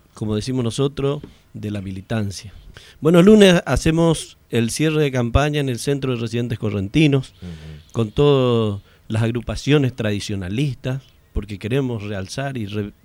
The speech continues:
Speaker 1: revivir un poco lo que son nuestras raíces. Y bueno, siempre nos, lo estamos haciendo en distintos eventos, pero bueno, creo que es algo que ha quedado en el tintero y que seguramente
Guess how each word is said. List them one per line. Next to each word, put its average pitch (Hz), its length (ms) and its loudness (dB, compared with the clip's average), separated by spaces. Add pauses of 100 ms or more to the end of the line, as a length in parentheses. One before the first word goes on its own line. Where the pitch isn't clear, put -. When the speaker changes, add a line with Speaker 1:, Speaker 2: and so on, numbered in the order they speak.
Speaker 1:
revivir 113 880 -2
un 117 140 -4
poco 139 400 0 (400)
lo 107 180 -4
que 107 80 -10
son 123 260 -4
nuestras 101 360 -8
raíces. 123 600 -8 (640)
Y 117 200 2
bueno, 139 240 2
siempre 151 320 -2
nos, 123 160 -2 (100)
lo 117 180 -4
estamos 113 300 -2
haciendo 135 560 6
en 113 140 0
distintos 131 420 -2
eventos, 135 560 -2 (540)
pero 117 760 6
bueno, 131 240 2 (360)
creo 143 220 4
que 135 240 0
es 143 220 -8 (600)
algo 139 360 0
que 120 140 -4
ha 135 140 -2
quedado 127 260 -4
en 127 100 -2
el 117 100 -4
tintero 135 440 -4
y 139 60 -6
que 117 260 -4
seguramente 135 720 -2